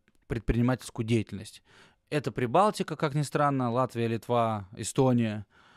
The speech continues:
А это Финляндия, если туда по с-, севернее идти, это Мальта, это Швейцария, это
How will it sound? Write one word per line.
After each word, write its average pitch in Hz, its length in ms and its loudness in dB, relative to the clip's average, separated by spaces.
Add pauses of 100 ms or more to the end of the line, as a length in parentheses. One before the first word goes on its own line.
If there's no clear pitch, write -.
(140)
А 110 120 -4
это 110 160 -6
Финляндия, 170 720 2
если 143 260 -2
туда 139 240 -2
по - 140 -12
с-, 120 220 -10
севернее 113 500 -2
идти, 113 200 -8
это 110 1080 -4
Мальта, 156 600 2
это 113 200 -8
Швейцария, 147 960 -2 (320)
это 104 1200 -6